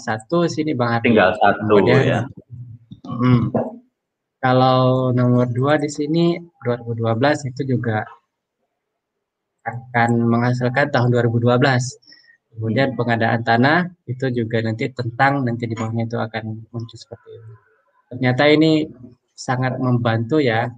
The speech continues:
Speaker 1: untuk,
Speaker 2: Oke.
Speaker 1: untuk menghasilkan. Jadi kita tidak perlu center, center, center mulu, Bang Hardi, gitu. Jadi kita
Speaker 2: <laughs>
Speaker 1: sudah bisa menggunakan I D Stat Chap Head ini ya khusus untuk peraturan perundang-undangan ya gitu. Jadi
Speaker 2: Berarti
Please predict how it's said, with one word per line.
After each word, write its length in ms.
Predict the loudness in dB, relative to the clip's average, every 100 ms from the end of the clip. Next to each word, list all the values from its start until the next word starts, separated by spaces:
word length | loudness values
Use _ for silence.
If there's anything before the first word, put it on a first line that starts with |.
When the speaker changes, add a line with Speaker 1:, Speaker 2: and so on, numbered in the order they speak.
| -10
Speaker 1:
untuk, 400 | -10 -4 -6 -6 _ -12
Speaker 2:
Oke. 360 | -12 _ -12 -6
Speaker 1:
untuk 560 | -6 -2 0 2 0 -2 -12 -20 _ -20
menghasilkan. 1120 | -4 -2 0 -2 -2 -4 -4 -2 0 0 0
Jadi 240 | 0 2
kita 180 | 0 -2 0
tidak 320 | 2 2 0
perlu 400 | 0 2 2 2
center, 320 | 0 -2 -2
center, 400 | -4 -4 -2 -2
center 320 | 0 -2 -2
mulu, 240 | 0 2 2
Bang 180 | 2 0
Hardi, 380 | 0 0 -2 -4 -12 -14 -6 -6
gitu. 220 | -2 0 2
Jadi 220 | 2 2
kita 240 | 2 0
Speaker 2:
<laughs> 100 | 0
Speaker 1:
sudah 380 | 2 2 4 2
bisa 320 | 2 0 0
menggunakan 640 | -2 -2 -2 -2 -2 -4 -6 -6
I 80 |
D 160 | -6 -6
Stat 380 | -6 -6 -8 -4
Chap 160 | -8 -4
Head 160 | -6
ini 380 | -6 -4 -2 -2
ya 220 | -2 -2 -2
khusus 240 | -2 -2 -2
untuk 320 | -4 -4 -2
peraturan 480 | -4 -2 -2 -2 -4 -12
perundang-undangan 720 | -6 -4 -2 -2 -2 0 -2 -2
ya 160 | -6 -8
gitu. 240 | _ -20 -20 _ _ _ _ -10
Jadi 320 | -4 -2 -2 -4 -12 _ _
Speaker 2:
Berarti 260 | -2 0